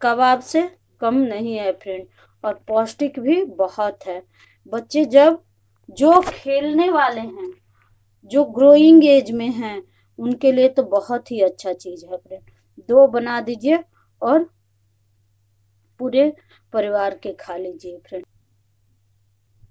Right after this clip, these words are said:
ये देखिए friend, अब इसको हम मसलते हुए इसमें जो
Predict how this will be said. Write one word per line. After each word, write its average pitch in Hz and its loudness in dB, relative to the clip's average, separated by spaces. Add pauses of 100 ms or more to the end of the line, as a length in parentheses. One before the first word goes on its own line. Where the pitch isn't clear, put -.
(540)
ये 240 0
देखिए 226 -2
friend, 359 -6 (400)
अब 262 0
इसको 285 2
हम 320 10
मसलते 285 4
हुए 294 6
इसमें 277 0
जो 285 2